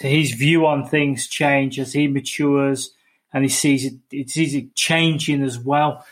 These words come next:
It's really, really good. It's, it's something, you watch it and you remember parts of it, and you, thus also that been on Op Banner, and even in our few times that we were there, we could see the changes as well. So fully recommend it. I don't know when it finishes.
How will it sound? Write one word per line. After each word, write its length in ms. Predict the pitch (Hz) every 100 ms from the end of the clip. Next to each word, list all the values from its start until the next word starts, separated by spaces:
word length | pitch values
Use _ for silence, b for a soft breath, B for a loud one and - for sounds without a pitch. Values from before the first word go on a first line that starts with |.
| B B B
It's 120 | B
really, 340 | 151 170 214 196
really 200 | 180 151
good. 240 | 170 151
It's, 160 | 156 202
it's 200 | 170 -
something, 340 | 214 190 - _
you 140 | 180
watch 280 | 185 220 -
it 80 | 139
and 100 | 139
you 80 | 160
remember 340 | 160 190 175
parts 460 | - 151 151 - 131
of 120 | 123
it, 120 | 127
and 180 | 135 135
you, 120 | 139 _ _ - -
thus 300 | 180 - -
also 360 | - 160 - 143
that 240 | 135 135
been 120 | 147 139
on 280 | 135 131 - b b b
Op 260 | 143 139 -
Banner, 440 | 147 135 123 120 _
and 100 | 143
even 280 | 139 143 131
in 140 | 131
our 360 | 139 196 - 120 _ _
few 280 | - 147 135
times 400 | - 139 165 117
that 80 | 143
we 220 | 139 147
were 100 | 131
there, 380 | 127 120 120 120 B B B
we 160 | - 135
could 120 | 131
see 160 | - 139
the 100 | 123
changes 500 | - 135 127 120 123
as 140 | 117
well. 200 | 131 135
So 380 | 123 139 135 131 _
fully 220 | - 196
recommend 460 | 180 147 147 151 156
it. 240 | 165 - _ -
I 60 | 139
don't 200 | 165 160
know 100 | 156
when 160 | 156
it 100 | 147
finishes. 640 | - 147 151 - 160 160